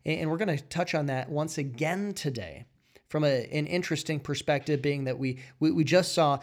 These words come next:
saw Father's Day happened, uh, not too long ago here, uh, this past week. And so I, I wanna talk a little bit about that as fathers, uh, relating to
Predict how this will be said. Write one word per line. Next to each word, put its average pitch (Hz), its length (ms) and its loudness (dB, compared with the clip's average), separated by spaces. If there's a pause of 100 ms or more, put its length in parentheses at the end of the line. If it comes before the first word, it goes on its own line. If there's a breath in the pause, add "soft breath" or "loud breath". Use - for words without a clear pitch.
(120)
saw - 220 2
Father's 170 560 4
Day 160 180 4
happened, 147 600 -2 (260 loud breath)
uh, 143 240 4
not 156 260 2
too - 160 0
long 151 300 2
ago 143 320 4
here, 147 440 0 (260 loud breath)
uh, 147 180 4
this 143 180 -2
past 143 400 -4
week. 156 260 2
And 156 140 -4
so 156 100 0
I, 143 340 -2
I - 20 0
wanna 202 240 0
talk 175 340 -4
a 170 40 2
little 151 200 2
bit 139 140 0
about 151 300 0
that 135 260 0
as 143 220 -2 (180 loud breath)
fathers, 160 680 2 (100)
uh, 147 120 2
relating 156 800 2 (320 soft breath)
to 165 320 4